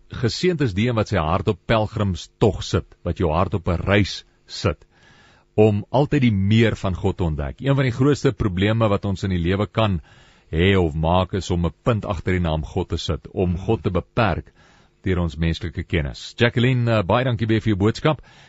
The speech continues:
Speaker 1: Jy sê net in verband met die dame se boodskap, na ge-, na geboorte is daar twee koninkryke,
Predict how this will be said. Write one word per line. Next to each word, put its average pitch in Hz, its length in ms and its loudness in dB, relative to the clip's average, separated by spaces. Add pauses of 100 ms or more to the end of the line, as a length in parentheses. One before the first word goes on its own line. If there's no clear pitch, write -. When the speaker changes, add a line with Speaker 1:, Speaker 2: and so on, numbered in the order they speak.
(120)
Speaker 1:
Jy 87 100 0
sê 101 220 2
net 98 160 0
in 95 80 0
verband 90 360 0
met 92 100 0
die 87 120 -2
dame 90 320 0
se 101 120 -2
boodskap, 92 460 -2
na 85 220 0
ge-, 85 360 -6
na 95 360 0
geboorte 95 600 0
is 87 100 -2
daar 80 200 -2
twee 120 300 -2
koninkryke, 101 760 0